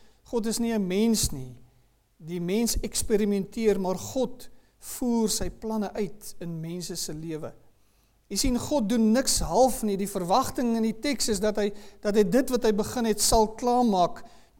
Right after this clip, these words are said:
tot op daardie dag. Wat beteken dit vir my en jou? Wel, as ons kyk na baie mense, dan sien jy baie mense fokus op, op hulle probleme.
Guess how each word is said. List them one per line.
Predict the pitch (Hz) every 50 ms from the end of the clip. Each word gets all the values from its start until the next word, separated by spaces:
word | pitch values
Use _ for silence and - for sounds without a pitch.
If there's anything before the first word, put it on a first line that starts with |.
| _ -
tot | - 254 247 247 - -
op | 240 220 208 214 - -
daardie | 165 170 185 202 202 202 196 190 170
dag. | 165 156 151 123 - - - - - _ _ _
Wat | - 226 240
beteken | 240 240 247 254 247 240 254 233
dit | 233 220
vir | - - 220
my | 208 214 226
en | 226 214 202
jou? | 226 247 220 151 117 110 - - - _ - _ _ _ _ _ _ _ _ _ -
Wel, | 165 190 226 214
as | 208 196 -
ons | 226 190 - -
kyk | - 247 247 240 247
na | 233 220 208
baie | 175 175 180 214 240 226
mense, | 202 196 214 226 220 - 214 190
dan | 196 180 175
sien | 170 - - 220 208
jy | 208 202 175
baie | 160 165 202 220
mense | 208 208 208 202 - 220
fokus | - - - 226 214 - 208 - -
op, | - 185 165 - - - - _ _ _ _ _ _ _
op | - 185 175
hulle | 190 185 180
probleme. | - 196 185 160 165 175 196 220 226 208 160 117